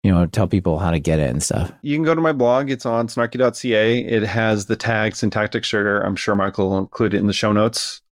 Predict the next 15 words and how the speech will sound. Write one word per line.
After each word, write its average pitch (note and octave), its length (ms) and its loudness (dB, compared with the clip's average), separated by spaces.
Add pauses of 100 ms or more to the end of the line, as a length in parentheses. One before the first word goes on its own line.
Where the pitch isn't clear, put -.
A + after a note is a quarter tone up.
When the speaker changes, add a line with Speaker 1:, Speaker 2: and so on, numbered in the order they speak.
(160)
Speaker 2:
Don't C#3+ 240 2
feel E3 200 0
the D#3 100 0
need D#3+ 180 0
to D#3 80 -2
read D3+ 160 0
all C#3+ 180 2
of F3 80 0
it, - 360 -2 (240)
but B2 680 2 (300)
do C#3 280 2
look C3 380 2
at A2 160 0
least A#2+ 300 -2
the A2 220 -2